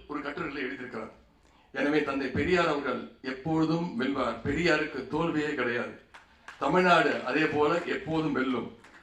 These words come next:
தமிழர்கள் எப்பொழுதும் வெல்வார்கள், அதை யாராலும் தடுக்க முடியாது. அப்படிப்பட்ட தந்தை பெரியாருடைய கொள்கை பாதையில பேரறிஞர் அண்ணா,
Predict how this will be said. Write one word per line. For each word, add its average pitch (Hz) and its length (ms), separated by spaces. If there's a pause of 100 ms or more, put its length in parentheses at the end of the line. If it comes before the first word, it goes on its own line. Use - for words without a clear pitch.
(300)
தமிழர்கள் 165 540
எப்பொழுதும் 170 480
வெல்வார்கள், 131 580 (120)
அதை 123 140
யாராலும் 147 560
தடுக்க 135 280
முடியாது. 120 460 (520)
அப்படிப்பட்ட 175 540
தந்தை 151 260
பெரியாருடைய 175 680
கொள்கை 147 280
பாதையில 143 720 (420)
பேரறிஞர் 143 460
அண்ணா, 143 380